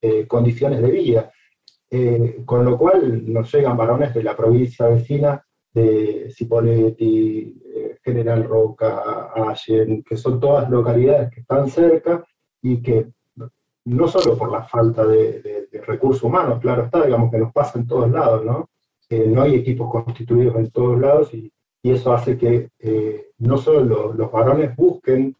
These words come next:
tocar otras puertas, sino que muchas veces la, el mismo Poder Judicial dice, "¿Dónde tengo un recurso?". Y, y aparece el dispositivo, eh, de atención a varones de Neuquén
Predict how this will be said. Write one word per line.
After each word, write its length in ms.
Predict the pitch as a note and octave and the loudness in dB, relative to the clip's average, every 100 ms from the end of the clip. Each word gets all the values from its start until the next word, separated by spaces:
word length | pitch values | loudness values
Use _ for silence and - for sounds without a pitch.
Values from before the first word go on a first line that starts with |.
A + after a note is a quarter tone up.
| _ _ | _ _
tocar 360 | - A#2 B2 B2+ | -2 0 0 0
otras 300 | C3+ B2 - | 0 -4 0
puertas, 320 | D3+ - C#3 | -2 0 -6
sino 420 | - A#2+ C#3 - _ _ _ | -2 0 0 -2 _ _ _
que 100 | A#2+ | 0
muchas 380 | C3 E3+ D3 D3+ | 4 2 2 2
veces 340 | E3+ - A#2 | 2 0 -2
la, 240 | A#2 A2+ A2+ | 0 -2 -2
el 160 | A2+ A#2+ | -2 0
mismo 380 | F3 C#3 C#3 | 0 0 -2
Poder 240 | C3 C3+ D3 | 2 2 0
Judicial 440 | D3 C#3+ C3 E3+ | 0 -2 0 0
dice, 240 | D#3+ C3+ B2+ | 0 0 0
"¿Dónde 300 | F3 F3+ E3+ | 0 0 -2
tengo 540 | F3+ F#3+ G3 G3 G3 _ _ _ | -2 0 0 0 -2 _ _ _
un 140 | D3 D3+ | -2 0
recurso?". 760 | D#3 D3 F3 F#3+ - A#3 A#3+ - _ _ _ | 0 2 0 0 0 0 0 -4 _ _ _
Y, 360 | B2+ A#2 A2+ - A#2 | -4 0 -2 -2 -2
y 60 | |
aparece 420 | A#2 - C#3 - | -2 0 -2 0
el 60 | C#3 | -2
dispositivo, 840 | B2+ A#2+ A#2+ B2 C3+ C#3+ B2 A#2 A#2 _ _ _ - | -2 -2 -4 -4 -4 0 2 2 -2 _ _ _ -6
eh, 140 | A#2+ | -2
de 100 | A#2 | 0
atención 380 | A#2+ B2 A#2+ D3 | 0 0 0 2
a 60 | |
varones 360 | C#3 C#3 C#3+ C3 | 4 4 2 0
de 80 | C#3+ | 0
Neuquén 540 | D3+ D3+ F3 F#3+ G#3+ | 0 0 2 2 0